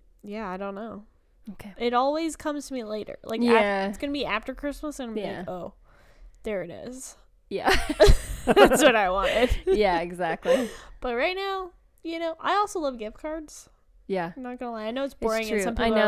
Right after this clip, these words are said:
Speaker 2: know,
Speaker 1: like,
Speaker 2: it is.
Speaker 1: "I hate giving
Speaker 2: But
Speaker 1: people
Speaker 2: I
Speaker 1: gift cards."
Speaker 2: accumulate
Speaker 1: But
Speaker 2: them.
Speaker 1: man, it's
Speaker 2: I
Speaker 1: great.
Speaker 2: save 'em up. I stack 'em
Speaker 1: Yeah.
Speaker 2: up, and then I get something that I want. All it takes is, like, you know, one or two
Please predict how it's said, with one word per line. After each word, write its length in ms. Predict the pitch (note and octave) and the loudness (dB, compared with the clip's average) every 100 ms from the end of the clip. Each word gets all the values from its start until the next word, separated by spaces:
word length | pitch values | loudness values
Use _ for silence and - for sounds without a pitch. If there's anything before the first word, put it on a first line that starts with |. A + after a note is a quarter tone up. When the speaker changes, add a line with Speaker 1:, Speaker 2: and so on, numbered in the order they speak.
| G3+ | 4
Speaker 2:
know, 60 | |
Speaker 1:
like, 60 | E3 | 0
Speaker 2:
it 120 | G3+ | 0
is. 200 | G#3 G3 | -2 -2
Speaker 1:
"I 80 | A#3 | -4
hate 200 | A3+ A3 | -6 -6
giving 180 | - A3+ | -8 0
Speaker 2:
But 80 | A3+ | 2
Speaker 1:
people 120 | G#3 | 4
Speaker 2:
I 80 | G#3+ | 2
Speaker 1:
gift 100 | G#3+ | 0
cards." 260 | A#3+ C4 - | 0 -2 -2
Speaker 2:
accumulate 540 | A#3+ C4 D#4+ F#3+ F3 | 0 2 4 2 0
Speaker 1:
But 100 | F3 | 0
Speaker 2:
them. 160 | E3+ A3 | 0 2
Speaker 1:
man, 240 | E4+ C4 | 4 4
it's 60 | A3+ | 4
Speaker 2:
I 120 | A#3 | 4
Speaker 1:
great. 180 | A3 G3 | 4 4
Speaker 2:
save 180 | A#3+ A3+ | 6 4
'em 120 | A3+ | 4
up. 240 | G#3+ A#3 B3 | 2 0 -2
I 80 | G3+ | -8
stack 180 | - G3+ | -8 -4
'em 40 | |
Speaker 1:
Yeah. 160 | A#3+ B3 | 0 0
Speaker 2:
up, 80 | G#3+ | 0
and 80 | A3 | -2
then 60 | G3 | -2
I 60 | |
get 160 | F#3+ F#3 | -4 -8
something 300 | A3 G3 F#3+ | -8 -8 -6
that 100 | F#3 | -6
I 60 | F3 | -6
want. 200 | F#3+ - - - | -6 -10 -14 -6
All 100 | C#4 | 0
it 120 | D4+ | 0
takes 240 | A3+ C#4+ - | 0 -6 -6
is, 120 | C4 | -6
like, 280 | G#3+ F#3+ - | -4 -4 -6
you 60 | A3 | -4
know, 100 | F#3 | -4
one 200 | E3+ G#3 | -2 -2
or 100 | A#3+ | -4
two 500 | - C4+ C#4 B3 B3 | -4 -4 0 0 -2